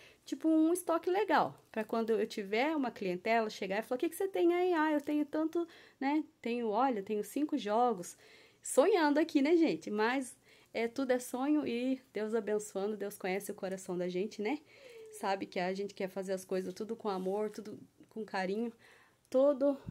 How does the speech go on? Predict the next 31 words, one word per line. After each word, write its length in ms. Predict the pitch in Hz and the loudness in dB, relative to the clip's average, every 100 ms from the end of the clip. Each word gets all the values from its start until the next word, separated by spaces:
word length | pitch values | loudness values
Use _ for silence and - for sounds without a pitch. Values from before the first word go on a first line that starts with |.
| - | -6
é, 380 | 220 214 208 202 196 - - | -2 2 2 2 -2 -8 -4
como 120 | 208 | -6
é 20 | |
que 60 | 196 | -4
eu 40 | |
falo 220 | - 202 | -6 -6
pra 140 | 202 202 | -4 -6
vocês? 580 | 196 - 202 190 - - _ - - _ _ _ _ _ _ _ | -6 -4 -4 -4 -10 -16 _ -20 -20 _ _ _ _ _ _ _
É, 360 | 202 196 196 196 | -4 -2 -2 -4
com 100 | 220 | -2
honestidade, 800 | 233 262 269 311 226 220 277 269 | 0 0 0 2 4 6 6 4
né, 180 | 269 349 | 4 4
gente? 400 | 302 202 - 185 | 4 0 -4 -6
E 80 | 220 | 0
é 140 | 247 240 | 2 0
isso, 260 | 180 - | -2 -10
ó. 60 | - - | -14 -12
Deus 200 | 190 190 | -8 -6
abençoa 560 | 202 202 214 - 202 233 - | -6 -6 -6 -6 -4 -6 -8
e 40 | |
quem 200 | 214 208 | -6 -4
sabe 440 | 202 - 185 226 233 - - - | -4 -4 -4 -4 -6 -12 -20 -14
vai 460 | 180 180 185 208 254 - _ _ _ _ _ - | -10 -2 2 2 0 -6 _ _ _ _ _ -2
decolar 680 | 226 285 - 285 185 147 - - | 0 2 4 6 6 4 -2 -2
<laughs> 180 | 247 - | -2 -4
essa 280 | - 208 214 | -2 -2 -2
minha 180 | 202 196 | 0 0
ideia. 320 | 170 151 143 - - | 0 -4 -6 -14 -6
É, 200 | 180 214 | -2 0
eu 80 | 302 | -2
creio. 360 | 226 165 160 | -2 -4 -4